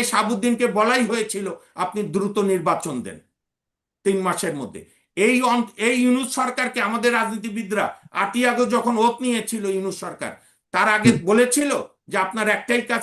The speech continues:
Speaker 1: তিন মাসের নির্বাচন"? আমরা তো ওই সময়ের পুরো আন্দোলনের চিত্রই হচ্ছে, আমরা বলছি, প্রত্যেকের ব্যাপারে কোনো দ্বিমত আছে, আমি আর তিরিশ সেকেন্ড সময় নিচ্ছি, যে শেখ হাসিনা বিচ-, আপনি তো বিচার বিভাগের কথা বললে বলবেন খালি আমাদের কথা বলি,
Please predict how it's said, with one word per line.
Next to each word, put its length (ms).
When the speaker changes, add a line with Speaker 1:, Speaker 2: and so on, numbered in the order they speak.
Speaker 1:
তিন 180
মাসের 300
নির্বাচন"? 480
আমরা 300
তো 140
ওই 220
সময়ের 360
পুরো 280
আন্দোলনের 600
চিত্রই 400
হচ্ছে, 240
আমরা 280
বলছি, 400
প্রত্যেকের 460
ব্যাপারে 340
কোনো 200
দ্বিমত 380
আছে, 180
আমি 160
আর 120
তিরিশ 260
সেকেন্ড 280
সময় 240
নিচ্ছি, 300
যে 120
শেখ 240
হাসিনা 340
বিচ-, 300
আপনি 260
তো 100
বিচার 280
বিভাগের 280
কথা 240
বললে 220
বলবেন 340
খালি 180
আমাদের 360
কথা 220
বলি, 220